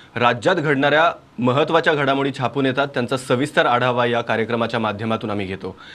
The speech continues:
त्याचबरोबर देशविदेशात घडणाऱ्या राष्ट्रीय आणि आंतरराष्ट्रीय घडामोडींचा आढावा फ्री प्रेस जर्नल आणि नवशक्ती या मुंबईतील दोन वर्तमानपत्रांच्या आधारे आम्ही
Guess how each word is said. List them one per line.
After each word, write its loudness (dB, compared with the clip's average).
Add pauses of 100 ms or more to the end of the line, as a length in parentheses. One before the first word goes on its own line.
(200)
त्याचबरोबर 4
देशविदेशात 2
घडणाऱ्या 0
राष्ट्रीय 0
आणि 0
आंतरराष्ट्रीय 0
घडामोडींचा 0
आढावा 2 (480)
फ्री 6
प्रेस 4
जर्नल 2
आणि 2
नवशक्ती 0
या 4
मुंबईतील 0
दोन 0
वर्तमानपत्रांच्या -2
आधारे -2
आम्ही -2